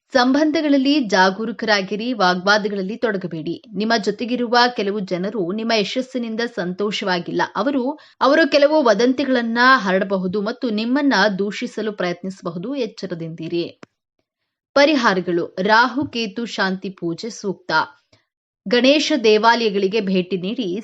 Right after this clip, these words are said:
ಸಂಕಷ್ಟ ಚತುರ್ಥಿ ವ್ರತವು ನೀವು ತೆಗೆದುಕೊಳ್ಳುವ ಅತ್ಯಂತ ಪ್ರಮುಖ ವ್ರತವಾಗಿರಲಿ. ಬಡ ವಿದ್ಯಾರ್ಥಿಗಳಿಗೆ ಸಹಾಯ ಮಾಡಿ, ಅವರಿಗೆ ಪುಸ್ತಕಗಳು ಮತ್ತು ಪೆನ್ನುಗಳನ್ನ ಖರೀದಿಸಿ.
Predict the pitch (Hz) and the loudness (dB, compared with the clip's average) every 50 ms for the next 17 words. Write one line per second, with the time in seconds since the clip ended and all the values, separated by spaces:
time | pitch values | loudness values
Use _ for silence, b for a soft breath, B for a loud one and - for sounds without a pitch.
0 | - _ 254 226 254 262 254 - 277 277 - - 269 277 - 208 185 - - 214 | -4 _ 0 0 0 0 0 -2 -2 0 0 0 0 0 0 -4 -6 -4 -8 -8
1 | 202 196 - 226 202 170 175 180 185 - - 254 254 240 220 262 285 b b b | -8 -6 -6 -6 -4 -2 -4 -6 -4 -4 -4 -2 -2 -2 -6 -8 -10 b b b
2 | b b _ _ - 233 254 277 294 285 294 277 240 208 214 233 254 254 - - | b b _ _ 0 4 4 4 4 2 0 0 0 0 0 -2 -4 -2 0 0
3 | 233 226 220 240 262 247 220 196 202 - 247 247 247 262 254 - 240 190 196 196 | 2 2 2 2 4 4 2 0 -2 -2 0 2 2 2 2 2 2 2 2 2
4 | - - 202 208 220 233 254 277 277 - - 247 208 170 175 175 170 - 220 214 | 0 -2 -2 -2 0 0 0 0 0 0 0 0 0 0 -2 -4 -4 -6 -2 2
5 | 208 185 220 185 - - 160 156 156 151 135 - _ _ _ _ _ - 185 220 | 2 2 2 2 -2 -6 -6 -8 -8 -10 -10 -12 _ _ _ _ _ 0 2 4
6 | 233 277 285 247 247 190 190 247 269 285 277 285 269 269 254 254 233 262 277 269 | 4 4 2 2 0 0 0 2 2 2 2 0 -2 0 0 2 2 2 2 2
7 | - - 202 180 151 214 233 - 247 233 214 196 196 247 262 - 302 - 254 247 | 2 0 0 2 2 2 2 2 2 0 0 0 0 0 -2 0 0 -2 0 0
8 | 269 208 247 277 - - - _ _ _ - 285 277 277 - 320 320 339 294 294 | 0 0 0 -2 -6 -16 -20 _ _ _ 0 2 2 2 0 -2 -2 2 2 4
9 | 302 285 269 254 247 254 302 285 - - 220 226 233 262 262 262 233 208 190 196 | 4 4 4 2 0 0 -2 -2 0 0 0 2 2 2 2 0 0 0 0 0
10 | 208 233 226 - 202 165 175 175 156 170 - - - 170 143 - - _ | -2 -2 -2 -4 -4 -4 -4 -4 -4 -6 -8 -6 -8 -8 -8 -8 -12 _